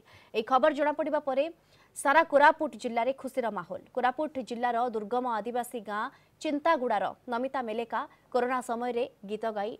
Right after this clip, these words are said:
ଲୋକଲୋଚନକୁ ଆସିଥିଲେ। ତାଙ୍କର ସୁମଧୁର କଣ୍ଠସ୍ୱର ସମସ୍ତଙ୍କୁ ମୁଗ୍ଧ କରିଥିଲା। ସଙ୍ଗୀତ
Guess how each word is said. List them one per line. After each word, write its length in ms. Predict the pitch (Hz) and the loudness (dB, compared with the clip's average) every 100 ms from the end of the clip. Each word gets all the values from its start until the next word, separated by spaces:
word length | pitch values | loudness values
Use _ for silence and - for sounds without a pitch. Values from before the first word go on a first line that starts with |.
| 214 | -8
ଲୋକଲୋଚନକୁ 600 | 208 240 208 - 214 208 | -4 -4 -4 -8 -12 -8
ଆସିଥିଲେ। 380 | 190 - 190 185 - _ _ | -8 -10 -14 -16 -16 _ _
ତାଙ୍କର 280 | 226 226 277 294 | -4 -2 0 0
ସୁମଧୁର 540 | 294 359 311 254 269 277 | -2 -2 0 -2 -2 -2
କଣ୍ଠସ୍ୱର 600 | 269 233 254 254 - 208 202 | -2 -8 -10 -10 -6 -4 -4
ସମସ୍ତଙ୍କୁ 560 | 214 240 254 269 233 262 233 | -4 -8 -6 -8 -6 -6 -6
ମୁଗ୍ଧ 200 | 202 190 180 | -10 -14 -14
କରିଥିଲା। 380 | 190 190 190 120 _ - - _ | -14 -14 -14 -14 _ -20 -20 _
ସଙ୍ଗୀତ 400 | 277 262 262 311 | 0 0 -2 -2